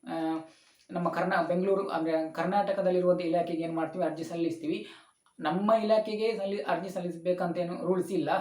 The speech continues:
ಯಾವುದೇ ಇಲಾಖೆಗಳಿಗೆ ಏನ್ ಮಾಡ್ಬೋದು ಅಂದ್ರೆ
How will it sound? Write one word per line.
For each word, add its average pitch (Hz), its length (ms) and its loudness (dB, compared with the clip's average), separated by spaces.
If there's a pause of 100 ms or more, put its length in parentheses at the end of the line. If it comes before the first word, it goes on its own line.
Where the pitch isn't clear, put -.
(140)
ಯಾವುದೇ 220 480 8
ಇಲಾಖೆಗಳಿಗೆ 185 680 6
ಏನ್ 170 120 -2
ಮಾಡ್ಬೋದು 160 360 4
ಅಂದ್ರೆ 240 360 0